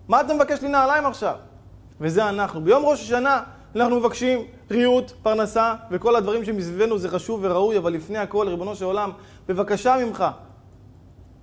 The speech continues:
תקרב אותנו אליך, פתח את הלב שלנו אליך, שנרגיש קרובים אליך. אנחנו רוצים לראות כבר את מלכותך שולטת בעולם, את העולם כולו הולך לפי תורת אמת, תורת עם ישראל,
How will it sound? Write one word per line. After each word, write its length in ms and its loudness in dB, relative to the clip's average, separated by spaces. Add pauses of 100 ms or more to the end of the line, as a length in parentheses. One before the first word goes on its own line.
תקרב 420 2
אותנו 340 -2
אליך, 180 -2
פתח 460 0
את 40 -4
הלב 260 2
שלנו 380 -2
אליך, 340 -2
שנרגיש 500 -6
קרובים 420 -4
אליך. 240 -6 (580)
אנחנו 220 2
רוצים 300 -2
לראות 260 0
כבר 200 -2
את 60 -4
מלכותך 540 -4
שולטת 360 -4
בעולם, 480 0 (1200)
את 140 0
העולם 1040 0
כולו 340 2
הולך 260 2
לפי 400 -4
תורת 420 -4
אמת, 260 -4
תורת 320 -4
עם 160 -4
ישראל, 460 -4